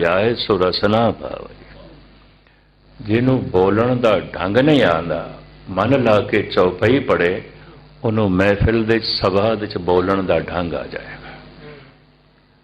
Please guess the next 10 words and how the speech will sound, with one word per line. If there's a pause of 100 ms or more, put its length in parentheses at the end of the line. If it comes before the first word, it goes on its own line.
(520)
ਗੁੰਗ
ਹੈ
ਸਭੇ
ਮਨੁੱਖ,
ਸਭੇ, (520)
ਬਈ
ਇਹਦੇ
ਵਿੱਚ
ਸੱਭਿਅਤਾ
ਹੈ,